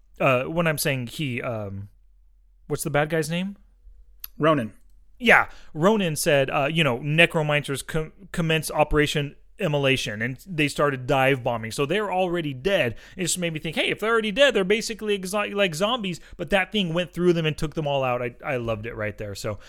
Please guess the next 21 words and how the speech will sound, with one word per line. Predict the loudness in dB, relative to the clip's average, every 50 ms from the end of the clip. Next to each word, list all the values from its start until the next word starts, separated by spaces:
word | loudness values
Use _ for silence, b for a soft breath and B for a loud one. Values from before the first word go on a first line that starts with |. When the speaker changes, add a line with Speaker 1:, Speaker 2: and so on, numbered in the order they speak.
| B B B B
Speaker 1:
um, | 0 0 0 0 0 0 0
and | 2 2
I | 4 6 6 6
love | 8 6 6 6 4
your | 0 2 2 2 2
choice | 0 -2 -4 -4 -4 -4 -4 -6
of | -6 -2 -2 0 -2 -2 -6 -4
Quill's | 0 2 2 2 2 0 -2
entire | -6 -10 -10 -10 -10 -10 -8 -6 -6 -4 -4 -4 -6 -6 -6
outfit. | -4 -4 -4 -4 -4 -8 -10 -12 -8 -6
That's | -6 -6 -4 -6
a | -8
really | -6 -4 -4 -2 -2 -2 -4
good | -4 -4 -6 -6
one | -6 -6 -8
as | -6 -6
well, | -6 -6 -6
because | -2 0 0 0 0 B B B B B B
it's | -10 -6 -4 -2
so, | -2 -2 -2 -4
like, | -2 -4 -4 -4 B